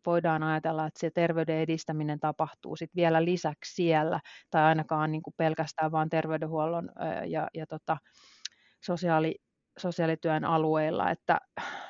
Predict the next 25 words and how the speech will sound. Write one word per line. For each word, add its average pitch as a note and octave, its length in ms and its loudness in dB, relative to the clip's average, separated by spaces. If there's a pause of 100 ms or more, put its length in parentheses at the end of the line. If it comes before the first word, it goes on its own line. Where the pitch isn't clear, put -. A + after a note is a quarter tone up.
(140)
kyllähän F3 320 2
sen F3 180 2
niinku E3+ 240 -2
pitäisi E3+ 320 -2
tapahtua E3 500 0
sit - 260 -14
ehkä E3 240 -4
enemmän F#3 400 4
siellä E3 300 0
peruskasvuympäristöissä, E3 1700 0 (380)
ikään E3 160 0
kuin E3+ 80 -6
sisäänrakennetusti F3+ 1200 4
sinne. E3+ 480 -6 (300)
Ja F#3 60 0
nyt F#3 140 2 (280)
niinku E3+ 220 -4 (120)
puhutaan E3+ 500 0
p-, - 300 -10
päiväkodista D#3+ 720 -2
ja D#3+ 140 0
puhutaan D#3+ 560 -4
koulusta D#3 440 -2
ja D#3 80 2
puhutaan, D#3 480 -6